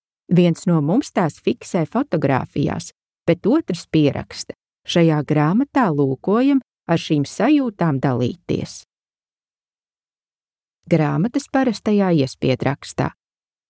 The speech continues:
Eva Hmeļņicka, Sanda un grāmatas. Stāsts vieglajā valodā.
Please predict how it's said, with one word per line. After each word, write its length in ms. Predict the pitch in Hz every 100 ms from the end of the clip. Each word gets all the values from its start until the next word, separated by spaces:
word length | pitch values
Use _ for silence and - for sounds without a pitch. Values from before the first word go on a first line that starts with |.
| _ _ _ -
Eva 320 | 185 247 156 -
Hmeļņicka, 880 | - 175 170 160 151 156 - - - - _ _ _ _ _ _ -
Sanda 600 | - - 180 220 254 220 -
un 80 | 214
grāmatas. 760 | 214 208 202 190 139 - 170 - _ _ -
Stāsts 520 | - 165 165 202 233
vieglajā 500 | 226 226 233 233 220
valodā. 540 | 214 147 135 - -